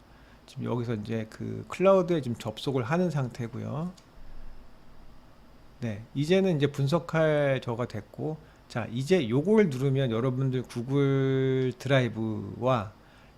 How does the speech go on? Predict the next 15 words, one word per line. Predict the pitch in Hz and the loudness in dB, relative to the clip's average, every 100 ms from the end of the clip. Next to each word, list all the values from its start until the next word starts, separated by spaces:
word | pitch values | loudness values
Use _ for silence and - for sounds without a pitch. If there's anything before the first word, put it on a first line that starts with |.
| - | -4
이 | 123 120 120 117 117 117 113 | -2 0 0 0 0 -2 -4
콜랩이 | - 185 190 185 165 | 2 4 6 4 4
연동이 | 117 127 147 120 | 2 2 2 0
됩니다. | 101 104 101 - - | -4 -8 -10 -14 -8
여기 | 110 110 | -6 -4
세모 | 147 185 | -2 -2
표시 | 185 165 139 | -2 -4 -4
보이시죠? | 117 110 - - 117 165 - | -6 -8 -10 -10 -10 -10 -6
폴더와, | 180 175 165 160 156 175 196 185 - - - - - | 0 0 2 2 2 4 2 -2 -14 -20 -20 -14 -10
네, | 101 | -6
세모 | 147 156 | -2 -2
표시가 | 147 120 107 110 104 131 147 | -2 -6 -6 -8 -6 -4 -4
나오는데요. | 104 101 95 123 127 | -4 -6 -8 -10 -4
요걸 | 120 123 110 | -4 -2 -4
누르시면, | 110 113 117 113 131 175 180 | -6 -6 -6 -4 -2 -2 -4